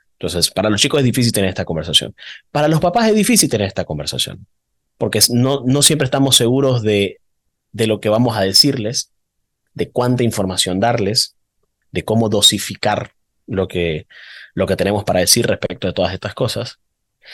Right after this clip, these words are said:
Y aunque yo les digo a los papás que los papás que tienen miedo a saber cuánto contenido dar, es mejor que sepan que los hijos saben mucho más de lo que ellos piensan que se-,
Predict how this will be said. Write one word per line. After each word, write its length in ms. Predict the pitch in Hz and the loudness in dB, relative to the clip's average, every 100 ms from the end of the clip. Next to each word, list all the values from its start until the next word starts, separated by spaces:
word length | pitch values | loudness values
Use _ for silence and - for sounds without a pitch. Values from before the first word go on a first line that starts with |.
| - - - | -16 -12 -2
Y 60 | |
aunque 220 | 233 202 147 | 0 2 2
yo 100 | 135 | 2
les 120 | 131 | 4
digo 120 | 135 | 2
a 60 | 123 | 2
los 100 | 107 | 2
papás 400 | 95 110 117 - | 0 0 0 0
que 300 | 101 92 - - _ _ _ _ _ | 0 0 -2 -10 _ _ _ _ _
los 140 | 101 98 | -4 -2
papás 200 | 95 107 | 0 -2
que 120 | 110 | 0
tienen 240 | 113 110 | 0 0
miedo 360 | 110 113 113 104 | 0 2 2 2
a 120 | 98 | 0
saber 280 | - 101 107 | 0 0 0
cuánto 360 | 110 104 107 | -4 -4 -4
contenido 500 | 107 101 98 101 110 | -4 -2 -2 0 0
dar, 280 | 107 104 123 _ _ _ _ | 2 0 -2 _ _ _ _
es 160 | 143 117 | -2 0
mejor 340 | 113 107 120 | 0 -2 -4
que 120 | 113 95 | -4 -2
sepan 520 | 117 - 104 135 - _ _ | -2 -2 -4 -6 -10 _ _
que 140 | - 98 | -2 2
los 180 | 95 | 2
hijos 240 | 117 131 - | 0 2 2
saben 260 | 110 110 | 4 4
mucho 320 | 107 127 123 104 | 2 2 0 -2
más 200 | 117 117 | 0 0
de 80 | |
lo 100 | 101 98 | -2 -2
que 100 | 104 | -2
ellos 180 | 98 | -2
piensan 360 | - 98 90 80 | 0 -2 0 -4
que 120 | 78 | -4
se-, 160 | - | -6